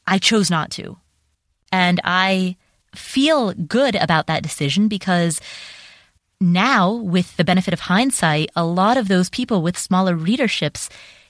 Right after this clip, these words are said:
never grew past where they were. In other words, their readership metrics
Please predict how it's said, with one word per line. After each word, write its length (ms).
never 480
grew 420
past 580
where 200
they 160
were. 440
In 100
other 200
words, 280
their 120
readership 440
metrics 600